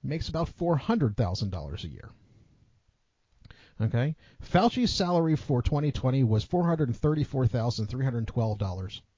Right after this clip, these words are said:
which makes him the highest paid federal employee out there. Okay?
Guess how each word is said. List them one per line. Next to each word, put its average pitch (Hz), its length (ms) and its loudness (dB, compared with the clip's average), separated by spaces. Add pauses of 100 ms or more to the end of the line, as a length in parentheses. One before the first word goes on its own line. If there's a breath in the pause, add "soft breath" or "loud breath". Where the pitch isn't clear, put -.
(560)
which 131 180 0
makes 147 240 -2
him 131 120 0
the 120 60 0
highest 165 600 -2
paid 117 420 -2 (840 soft breath)
federal 131 360 2
employee 110 500 0
out 98 200 -10
there. - 160 -20 (1900)
Okay? 104 320 -2